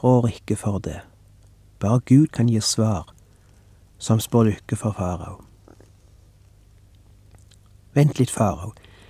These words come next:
Det er ikke jeg som tyder drømmer. Det er Gud. Ikke spør meg om svar.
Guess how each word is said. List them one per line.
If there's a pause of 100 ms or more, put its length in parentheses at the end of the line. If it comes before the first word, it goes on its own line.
(120)
Det
er
ikke
jeg
som
tyder
drømmer. (800)
Det
er
Gud. (1120)
Ikke
spør
meg
om
svar.